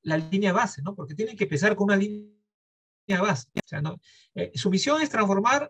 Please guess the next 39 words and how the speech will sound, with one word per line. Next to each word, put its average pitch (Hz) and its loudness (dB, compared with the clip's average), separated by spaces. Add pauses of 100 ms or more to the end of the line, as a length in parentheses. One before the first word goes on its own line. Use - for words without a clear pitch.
a 190 -4
la, 185 0
a - -4
la 185 -2
empresa 214 -2 (140)
digitalmente. 156 -6
Pero 160 -4
¿qué 214 2
tan, 294 2 (260)
qué 233 -8
tanta 302 2
cultura 247 0
digital 220 -4
tenemos? 220 -2
Tenemos 208 0
que 220 4
medir 175 0
primero. 143 -4 (760)
Hacer 147 -2
un 214 0
assessment, 143 0
una 185 0
medición, 143 -2 (400)
para 180 4
establecer 156 0
y 208 -4
definir 156 -4
la 170 0
línea 170 -2
base, 156 -2
de 147 -4
dónde 175 -2
partimos, 147 -4 (200)
¿no? 202 -12 (680)
Y - -6
estas 196 2
herramientas 214 4
nos 196 0
arrojan, 196 2